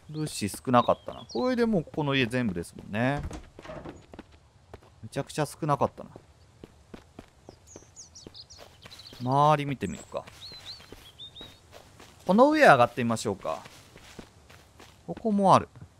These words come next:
何にもなしと。ここも何にもなし。こっ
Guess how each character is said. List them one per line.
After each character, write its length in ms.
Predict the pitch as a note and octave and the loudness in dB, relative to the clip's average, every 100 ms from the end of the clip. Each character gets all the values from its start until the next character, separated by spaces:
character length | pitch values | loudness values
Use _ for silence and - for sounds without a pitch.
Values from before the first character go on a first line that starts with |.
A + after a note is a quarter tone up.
| - _ _ - - - _ - - - - - - - - - - - _ - - - - | -20 _ _ -20 -20 -20 _ -20 -20 -20 -20 -20 -20 -20 -18 -18 -20 -20 _ -20 -20 -14 -6
何 200 | A#2 A#2+ | -4 -4
に 120 | A2+ | -4
も 160 | A2 | -2
な 140 | G#2 G2+ | -2 -2
し 160 | - | -6
と。 100 | - | -12
こ 60 | - - - - _ - - - _ _ - - - - - - - _ _ - - _ _ _ _ - - _ _ - - _ _ - | -20 -20 -20 -20 _ -20 -20 -20 _ _ -20 -20 -20 -20 -20 -20 -20 _ _ -20 -20 _ _ _ _ -20 -20 _ _ -20 -20 _ _ -10
こ 80 | E3+ | -6
も 220 | E3+ D#3+ | -4 -4
何 300 | D#3 D3+ D3 | -2 -2 -2
に 120 | C#3 | -4
も 120 | C#3 | -2
な 100 | C3 | -4
し。 100 | A#2+ | -4
こ 160 | - | -4
っ 40 | F3+ | -6